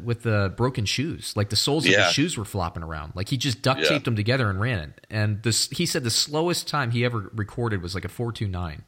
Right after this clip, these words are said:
Speaker 1: Can you imagine that? And now
Speaker 2: No,
Speaker 1: put
Speaker 2: man.
Speaker 1: it, one of those people, put the, put him on a team today with the systems. Like, all these guys that we missed out on, all these, like, all these black quarterbacks that never got a chance. Warren Moon
Speaker 2: Right.
Speaker 1: wasn't drafted.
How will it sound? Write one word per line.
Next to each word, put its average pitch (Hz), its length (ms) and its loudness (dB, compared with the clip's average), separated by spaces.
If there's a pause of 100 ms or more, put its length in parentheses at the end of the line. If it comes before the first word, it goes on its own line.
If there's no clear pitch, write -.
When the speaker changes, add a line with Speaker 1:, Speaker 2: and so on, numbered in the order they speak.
(120)
Speaker 1:
Can 117 120 -2
you 123 40 -2
imagine 143 300 -4
that? 151 220 -8 (400)
And 151 120 6
now 139 140 4
Speaker 2:
No, - 100 2
Speaker 1:
put 143 200 2
Speaker 2:
man. - 120 0
Speaker 1:
it, 139 380 -4
one 160 220 2
of 143 40 0
those 143 200 4
people, 113 320 0
put - 260 -2
the, 143 80 -2
put - 360 -4
him 151 220 0
on 120 120 0
a 104 40 0
team 120 360 -2
today 107 560 2 (440)
with 120 140 2
the 107 80 0
systems. 156 580 -2
Like, 131 240 2
all 147 160 4
these 175 220 2
guys 131 360 4
that 113 100 2
we 113 100 2
missed 107 260 2
out 101 220 2
on, 85 320 -6 (680)
all 135 140 4
these, 156 300 2
like, 123 240 4
all 127 80 4
these 131 160 2
black 120 320 0
quarterbacks 127 640 0
that 104 220 4
never 113 220 4
got 113 140 4
a - 20 2
chance. 135 240 -2
Warren 147 320 0
Moon 135 460 4
Speaker 2:
Right. 113 180 4
Speaker 1:
wasn't 120 240 4
drafted. 110 600 2